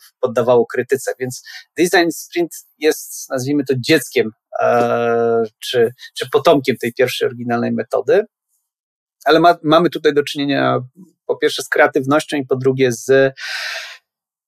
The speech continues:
z czymś, co ma się spotkać z finalnym użytkownikiem w którymś momencie. Tak więc jakieś abstrakcyjne problemy,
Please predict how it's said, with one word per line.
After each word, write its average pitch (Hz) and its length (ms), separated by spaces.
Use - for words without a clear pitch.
z 151 380
czymś, 208 320
co 180 320
ma 165 300
się 185 260
spotkać 170 600
z - 180
finalnym 160 440
użytkownikiem 131 640
w - 60
którymś - 280
momencie. - 420
Tak 123 140
więc 135 180
jakieś - 240
abstrakcyjne 151 1120
problemy, 143 420